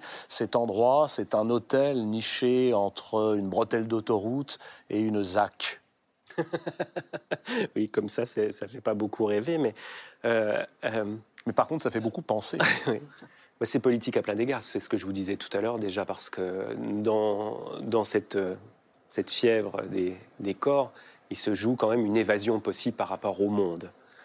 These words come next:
Speaker 2: Et puis, euh, il y a tout le rapport à leur environnement aussi, qui est très différent, et ça aussi, c'est politique.
Speaker 1: Mmh, mmh.
Speaker 2: C'est-à-dire que pour Christophe, ce monde-là, il est opaque, lui voit pas la différence entre, euh, comment dire, un,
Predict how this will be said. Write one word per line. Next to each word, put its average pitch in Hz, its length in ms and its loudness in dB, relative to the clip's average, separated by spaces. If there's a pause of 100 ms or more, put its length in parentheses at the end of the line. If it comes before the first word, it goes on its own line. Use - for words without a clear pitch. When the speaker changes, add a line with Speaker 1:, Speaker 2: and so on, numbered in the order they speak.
(360)
Speaker 2:
Et 98 80 -6
puis, 139 380 4
euh, 98 360 0
il - 60 -6
y 101 60 2
a 98 60 0
tout - 140 -2
le 135 80 8
rapport 104 360 4
à 110 40 4
leur 104 320 0
environnement 120 600 4
aussi, 101 340 -2
qui 110 100 0
est - 40 -4
très - 180 -2
différent, 110 360 -2
et - 60 -2
ça 104 160 -2
aussi, 120 280 -2
c'est - 140 -2
politique. 107 560 -4
Speaker 1:
Mmh, 101 60 -6
mmh. 90 100 -8 (240)
Speaker 2:
C'est-à-dire 120 380 0
que 117 220 4 (320)
pour - 120 -6
Christophe, 165 440 -2
ce - 160 0
monde-là, 123 760 2 (140)
il 113 160 4
est 117 220 4
opaque, - 380 0
lui 143 100 2
voit 131 200 4
pas 127 140 2
la 110 100 2
différence 98 720 -4 (600)
entre, 110 300 0
euh, 107 360 4 (680)
comment 104 240 -4
dire, 107 180 -2
un, 101 200 -4